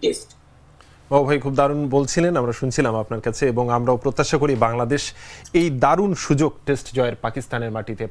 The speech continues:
Speaker 2: পাকিস্তান কারণে সেটি অবশ্যই হারাতে চাইবে না। তারা টেস্ট জিতেই, আহ, এ দেশে ফিরবে, সেই প্রত্যাশায়, আহ, আমরাও করছি। আমাদের সাথে আজকে আলোচনায় যুক্ত ছিলেন, এই জন্য অনেক অনেক ধন্যবাদ আপনাকে।
Speaker 1: ধন্যবাদ অনিমেষ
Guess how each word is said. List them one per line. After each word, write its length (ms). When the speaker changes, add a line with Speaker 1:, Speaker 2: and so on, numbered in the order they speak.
Speaker 2:
পাকিস্তান 420
কারণে 300
সেটি 180
অবশ্যই 460
হারাতে 340
চাইবে 280
না। 60
তারা 180
টেস্ট 240
জিতেই, 380
আহ, 840
এ 20
দেশে 240
ফিরবে, 300
সেই 160
প্রত্যাশায়, 460
আহ, 800
আমরাও 300
করছি। 240
আমাদের 260
সাথে 220
আজকে 200
আলোচনায় 340
যুক্ত 140
ছিলেন, 220
এই 60
জন্য 180
অনেক 180
অনেক 180
ধন্যবাদ 320
আপনাকে। 240
Speaker 1:
ধন্যবাদ 340
অনিমেষ 260